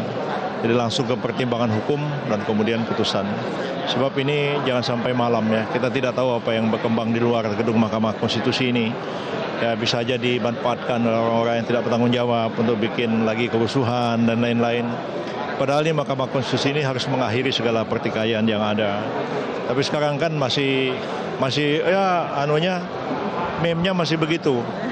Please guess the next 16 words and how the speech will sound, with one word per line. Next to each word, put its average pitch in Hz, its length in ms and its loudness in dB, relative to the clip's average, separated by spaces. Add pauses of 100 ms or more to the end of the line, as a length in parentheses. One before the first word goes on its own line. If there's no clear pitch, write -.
(240)
Ya, 120 400 0
biarpun 151 320 0
M 156 240 0
K 170 160 2
sudah 156 160 2
memutuskan 151 400 2
sesuatu, 156 560 2
tapi 151 240 0
kami 156 240 0
tetap 151 320 -2
tidak - 320 0
terima. 139 400 0
Biar 147 160 0
nanti 147 240 0
Tuhan 156 320 0
memutuskan. 139 480 0